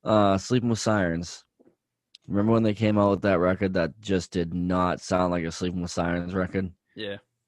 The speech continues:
Speaker 1: And I think that, 'cause the last one they just came out with was ridiculous. We'll break that down at some point. But that album is
Speaker 2: <laughs>
Speaker 1: sick. And I think that was the problem. I think he had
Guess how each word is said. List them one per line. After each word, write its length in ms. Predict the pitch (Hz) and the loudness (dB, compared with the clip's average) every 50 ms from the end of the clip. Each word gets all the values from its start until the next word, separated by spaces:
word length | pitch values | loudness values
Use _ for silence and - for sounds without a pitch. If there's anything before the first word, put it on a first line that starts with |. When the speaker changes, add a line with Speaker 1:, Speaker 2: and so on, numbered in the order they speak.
| _ _ _ _ _ _ _ _ _ _ _ - | _ _ _ _ _ _ _ _ _ _ _ -4
Speaker 1:
And 520 | - 98 101 98 92 87 87 85 82 76 | -2 0 2 2 2 2 0 0 -2 -2
I 120 | 58 69 95 | -2 -2 -2
think 260 | 87 - 110 104 95 87 | 0 0 0 0 0 -2
that, 380 | 104 101 95 98 95 92 - - - 57 - | -4 -2 0 2 2 2 0 -4 -10 -8 -4
'cause 220 | - 101 92 90 | -4 -4 -2 -2
the 60 | 98 92 | 0 2
last 320 | 95 101 113 120 - - | 4 4 4 2 2 0
one 100 | 107 101 | 0 0
they 80 | 95 92 | 2 0
just 180 | 92 90 - | 0 -2 -2
came 160 | - 95 90 | -2 -2 0
out 200 | 95 104 98 80 | 0 0 0 -2
with 180 | 76 80 87 - | -4 -6 -6 -8
was 240 | - 80 78 82 80 _ - - - - - _ _ _ _ _ _ _ _ _ _ _ _ _ _ _ _ _ _ _ _ _ _ _ _ _ _ | -8 -6 -6 -8 -10 _ -18 -20 -20 -20 -20 _ _ _ _ _ _ _ _ _ _ _ _ _ _ _ _ _ _ _ _ _ _ _ _ _ _
ridiculous. 720 | - - 87 85 82 - - 65 60 85 - - - - - _ _ | -8 -6 -4 -4 -4 -6 -6 -8 -8 -8 -10 -12 -18 -20 -20 _ _
We'll 140 | - 110 120 | 2 2 4
break 220 | 107 104 95 90 - | 4 4 2 2 0
that 200 | 90 80 78 - | -4 -6 -6 -6
down 180 | 78 78 80 | -6 -6 -6
at 60 | 82 | -8
some 180 | - - 85 87 | -8 -8 -8 -8
point. 260 | - - 71 69 69 - - - - - - _ _ _ | -6 -6 -6 -8 -10 -14 -20 -20 -20 -20 -20 _ _ _
But 260 | - 107 92 - - _ _ _ _ _ _ - | 2 2 2 2 0 _ _ _ _ _ _ -6
that 200 | - 98 101 104 | -2 0 2 2
album 280 | 101 95 90 85 87 82 | 2 2 2 0 -2 -2
is 160 | 80 175 147 | -2 -2 -2
Speaker 2:
<laughs> 0 | |
Speaker 1:
sick. 360 | - - 95 85 78 - - - - - - - - _ - - - _ _ _ _ _ _ _ _ _ _ _ _ | 0 2 0 0 0 -2 -8 -20 -20 -20 -20 -20 -20 _ -20 -20 -20 _ _ _ _ _ _ _ _ _ _ _ _
And 180 | 120 127 123 120 | 0 2 4 4
I 80 | 117 113 | 4 2
think 280 | 98 - 123 120 107 98 | 2 0 0 0 2 4
that 180 | 110 107 95 | 4 4 4
was 140 | 90 101 90 | 2 0 -2
the 80 | 107 92 | -2 0
problem. 420 | - 107 107 120 123 107 95 87 | 2 4 4 4 4 4 2 -2
I 140 | 62 69 87 | -4 -4 -4
think 240 | 92 - 101 95 92 | -2 -2 -2 -4 -2
he 200 | - 101 101 95 | 0 0 0 0
had 500 | 90 92 92 92 92 92 90 90 90 85 | 0 0 0 0 0 0 -2 -2 -6 -10